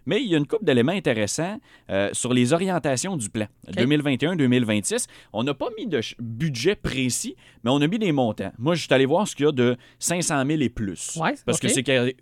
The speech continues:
Speaker 1: cari-, catégorisé comme ça, là,
Speaker 2: D'accord.
Speaker 1: cinq cent mille et plus, puis il y a des trucs, euh, qui sont plus ou moins intéressants. Mais entre autres, le système de vélo partage,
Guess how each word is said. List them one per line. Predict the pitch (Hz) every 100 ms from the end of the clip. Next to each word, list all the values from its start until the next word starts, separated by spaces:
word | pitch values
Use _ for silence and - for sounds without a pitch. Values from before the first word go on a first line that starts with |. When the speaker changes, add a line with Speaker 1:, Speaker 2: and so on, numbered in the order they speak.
| -
Speaker 1:
cari-, | 131 113 113 113 _ _
catégorisé | 131 135 123 110 110
comme | 139 113
ça, | - 117
là, |
Speaker 2:
D'accord. | 101
Speaker 1:
cinq | - 123
cent | - 110
mille | 123
et | 113
plus, | - -
puis | - 123 - -
il | 107
y |
a |
des | 123
trucs, | - 196 -
euh, | 123 98
qui | -
sont | 120 110
plus | 143 120
ou |
moins | 131 147
intéressants. | 123 101 92 - _ _ -
Mais |
entre | 175 151 214
autres, | 392 - _ _ -
le |
système | 117 143 - 254
de | 156
vélo | 147 185
partage, | 170 - 330 - 104 87